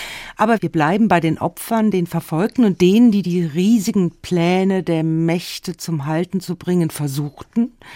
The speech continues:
den Widerstehenden des Naziregimes und das, was Sie, Elisabeth Abendroth, dafür getan haben, dass diese Menschen nicht vergessen werden. Wir haben zu Beginn unseres Gesprächs ausführlich gesprochen über die Widerständlerin und Holocaust-Überlebende Trude Simonson,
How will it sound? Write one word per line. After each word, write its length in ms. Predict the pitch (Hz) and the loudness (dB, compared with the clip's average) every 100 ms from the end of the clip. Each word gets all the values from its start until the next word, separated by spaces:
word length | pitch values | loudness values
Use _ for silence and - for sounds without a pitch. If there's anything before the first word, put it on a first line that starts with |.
| - | -8
den 140 | 175 151 | -6 -4
Widerstehenden 840 | 175 190 180 - 208 208 208 214 | -2 -2 -4 -2 0 2 2 0
des 160 | 185 151 | -2 -4
Naziregimes 800 | 180 180 - 202 190 196 208 160 | -4 -4 -6 -6 -6 -4 -4 -4
und 100 | 156 | -8
das, 200 | 160 - | -6 -8
was 140 | - | -8
Sie, 280 | - 180 202 - - - - | -6 -6 -8 -14 -20 -18 -6
Elisabeth 420 | 185 185 170 170 | -4 -2 -4 -2
Abendroth, 480 | 131 160 180 160 165 | -2 -2 -4 -6 -6
dafür 220 | 160 170 | -6 -6
getan 420 | 165 - 151 165 | -8 -6 -4 -4
haben, 140 | 170 165 | -4 -4
dass 160 | 160 | -6
diese 220 | - 160 | -6 -4
Menschen 280 | 151 147 - | -4 -6 -8
nicht 160 | 143 - | -10 -6
vergessen 480 | 139 107 - 190 175 | -6 -6 -4 -6 -4
werden. 320 | 196 208 214 - - - | -2 -2 -4 -8 -16 -8
Wir 100 | - | 2
haben 120 | 208 214 | 2 2
zu 80 | |
Beginn 280 | 180 - 254 | 0 2 4
unseres 320 | 285 262 247 | 4 2 -2
Gesprächs 600 | - - - 202 - 190 | -6 -6 -4 -4 -6 -10
ausführlich 640 | - 180 202 - 208 170 - | -2 0 0 -2 -2 -2 -4
gesprochen 460 | 175 - 233 - | -10 -6 -6 -2
über 160 | 226 196 | 0 0
die 160 | 190 165 | -2 -2
Widerständlerin 880 | 185 185 170 - 180 - 175 175 170 | -2 -2 -4 -4 -4 -4 -6 -4 -4
und 220 | 165 139 | -6 -8
Holocaust-Überlebende 1200 | 165 175 170 160 160 - 139 156 156 160 160 156 | -6 -6 -6 -10 -10 -10 -6 -4 -2 -2 -2 -4
Trude 360 | - 196 180 160 - | -4 -2 -2 -4 -10
Simonson, 960 | - 147 151 196 226 254 240 254 277 | -4 0 2 4 4 2 2 0 -2